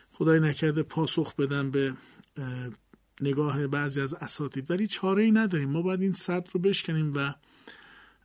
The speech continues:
اینطور بگم که ما دیگه نباید بشینیم ببینیم که مصری‌ها برای ما چی تعیین می‌کنن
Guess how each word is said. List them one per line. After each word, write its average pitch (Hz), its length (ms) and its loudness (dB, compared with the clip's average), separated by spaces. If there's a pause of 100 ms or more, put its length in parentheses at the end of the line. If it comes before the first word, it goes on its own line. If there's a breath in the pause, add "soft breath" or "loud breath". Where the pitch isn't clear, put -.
اینطور 156 600 4
بگم 190 300 6
که 196 440 4 (320)
ما 175 240 2
دیگه 233 200 -4
نباید 262 280 0 (140)
بشینیم 180 420 8
ببینیم 170 280 6
که 175 120 2
مصری‌ها 160 560 4
برای 160 200 2
ما 165 120 2
چی 180 180 -2
تعیین 143 320 -4
می‌کنن 123 540 -8